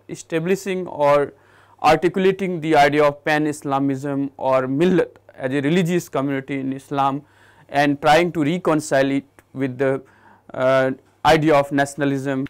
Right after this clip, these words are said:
So, uh, in this lecture we are going to discuss his thought on qawm, millat, and how these are, uh, embedded in his overall, uh, thinking and theorization of, um, uh, Islam or Islamic religion.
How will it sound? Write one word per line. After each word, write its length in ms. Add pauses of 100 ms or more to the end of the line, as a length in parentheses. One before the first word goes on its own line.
So, 460
uh, 260
in 140
this 160
lecture 420
we 160
are 120
going 220
to 120
discuss 520
his 200
thought 380
on 180
qawm, 460
millat, 380 (420)
and 160
how 180
these 480 (180)
are, 300 (520)
uh, 340
embedded 540 (180)
in 100
his 320
overall, 560 (180)
uh, 140
thinking 460
and 260
theorization 680 (400)
of, 360
um, 440 (100)
uh, 280 (100)
Islam 500
or 100
Islamic 520
religion. 500